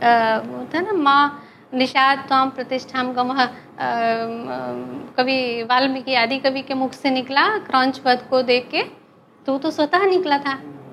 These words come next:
लेकिन सभी के साथ तो ऐसा नहीं होता। तो उसके लिए शिल्प विधान की आवश्यकता है। एक सामान्य उदाहरण ले लें, बहुत ही,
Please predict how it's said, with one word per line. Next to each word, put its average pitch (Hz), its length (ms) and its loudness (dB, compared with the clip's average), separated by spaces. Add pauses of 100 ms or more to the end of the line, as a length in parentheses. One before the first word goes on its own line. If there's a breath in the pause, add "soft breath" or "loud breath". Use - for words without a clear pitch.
(360)
लेकिन 247 180 0
सभी 240 280 2
के 269 120 -2
साथ 277 180 2
तो 285 140 0
ऐसा 285 240 2
नहीं 320 240 4
होता। 269 240 -4 (2500)
तो 330 80 2
उसके 311 360 4
लिए 311 420 4 (320)
शिल्प 302 240 2
विधान 262 460 -2
की 302 120 -2
आवश्यकता 247 520 -2
है। 247 420 -2 (920)
एक 285 80 -10
सामान्य 269 420 2
उदाहरण 311 360 4
ले 285 160 2
लें, 359 280 2
बहुत 302 300 -2
ही, 330 200 2